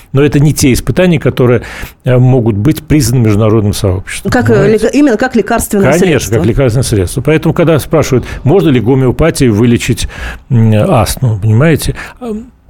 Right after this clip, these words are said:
Speaker 1: а можно ли медицина вы-, вылечить геморрой? Разве можно так ставить? Конкретно, кто должен это лечить?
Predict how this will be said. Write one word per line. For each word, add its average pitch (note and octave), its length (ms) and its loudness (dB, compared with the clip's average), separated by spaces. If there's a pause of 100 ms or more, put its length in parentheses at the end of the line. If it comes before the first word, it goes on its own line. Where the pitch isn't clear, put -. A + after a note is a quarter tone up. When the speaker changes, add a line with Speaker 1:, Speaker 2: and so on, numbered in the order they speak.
(460)
Speaker 1:
а B2+ 100 2
можно E3 280 2
ли A#2+ 100 4
медицина B2+ 540 2
вы-, C3 320 2
вылечить B2 500 0
геморрой? G#2+ 420 2
Разве B2 200 2
можно F3 180 0
так D3 140 -2
ставить? F2 420 -4 (720)
Конкретно, C3 680 0
кто F3+ 220 0
должен G#2+ 380 2
это G2 160 -2
лечить? G#2+ 480 -2